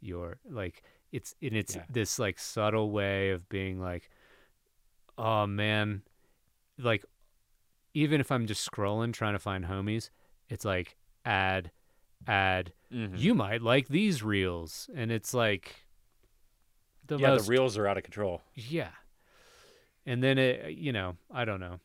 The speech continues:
Speaker 1: I don't know, man. <laughs> When they write the history about our generation.
Speaker 2: <laughs> Yeah.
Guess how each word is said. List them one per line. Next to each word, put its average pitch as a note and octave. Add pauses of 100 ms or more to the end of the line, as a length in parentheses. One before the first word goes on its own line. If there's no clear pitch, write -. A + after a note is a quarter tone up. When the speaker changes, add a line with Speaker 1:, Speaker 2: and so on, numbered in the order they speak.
(3000)
Speaker 1:
I A#2
don't A2+
know, A2
man. A2
<laughs> - (1400)
When D3
they E3
write E3
the C3
history C#3
about A#2+
our A#2+
generation. A2+
Speaker 2:
<laughs> -
Yeah. G2+